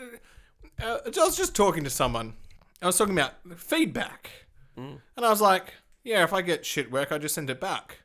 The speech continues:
Speaker 1: You know, like, stop wasting my time. Do better." Right? And then they send it to me, and then I go, "All right, I'll give some feedback. Now,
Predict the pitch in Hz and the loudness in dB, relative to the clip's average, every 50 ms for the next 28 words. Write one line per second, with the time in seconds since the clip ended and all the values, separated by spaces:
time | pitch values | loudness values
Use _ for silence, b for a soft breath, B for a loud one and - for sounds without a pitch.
0 | _ _ _ _ _ _ _ _ _ _ _ _ _ _ _ _ _ _ _ _ | _ _ _ _ _ _ _ _ _ _ _ _ _ _ _ _ _ _ _ _
1 | _ _ _ _ _ _ _ _ - 175 147 127 147 165 151 147 - - - 165 | _ _ _ _ _ _ _ _ -10 -6 -2 -2 -2 0 -2 -4 -4 -4 -4 -4
2 | 156 147 151 147 - - 147 135 131 127 123 - 202 208 147 117 98 - _ _ | -2 0 -2 -2 -2 -2 -4 -2 -4 -4 -2 -2 -2 -2 -2 -4 -6 -12 _ _
3 | _ _ _ _ _ _ _ _ _ _ _ - 165 151 143 190 202 156 113 95 | _ _ _ _ _ _ _ _ _ _ _ -4 -4 -2 0 0 0 0 0 -4
4 | - _ _ _ _ _ _ _ _ _ _ _ _ _ _ _ _ _ _ _ | -8 _ _ _ _ _ _ _ _ _ _ _ _ _ _ _ _ _ _ _
5 | _ _ _ - 131 123 143 170 160 165 170 139 127 123 117 110 - 123 117 113 | _ _ _ -2 0 2 2 0 0 -4 -6 -6 -4 -4 -4 -4 -4 -6 -6 -6
6 | 117 - - 123 143 190 214 202 190 208 202 202 226 254 214 151 131 147 175 156 | -8 -6 -6 -6 -6 -6 -8 -8 -8 -4 -4 -4 -4 -2 0 2 2 2 2 0
7 | 135 127 123 117 - 117 113 - 113 113 120 151 170 - - - 151 160 151 139 | -2 -4 -6 -8 -8 -10 -8 -6 -6 -6 -4 -4 -6 -6 -8 -12 -14 -8 -6 -4
8 | 135 131 143 147 151 | -4 -4 -6 -8 -16